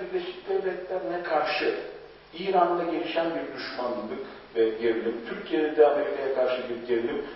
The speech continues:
bunlar Türkiye ve İran'ı doğrudan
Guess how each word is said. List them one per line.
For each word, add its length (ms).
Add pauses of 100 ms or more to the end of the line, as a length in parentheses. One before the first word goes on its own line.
(140)
bunlar 480
Türkiye 420
ve 200
İran'ı 400
doğrudan 600